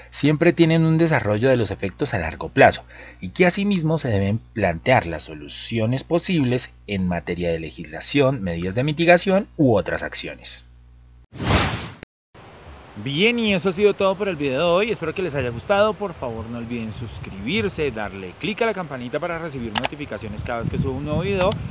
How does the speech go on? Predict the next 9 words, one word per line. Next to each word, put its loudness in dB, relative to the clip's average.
Y -8
por 0
favor, 6
déjenme 2
sus -6
comentarios 0
cuál 4
o -2
cuáles 0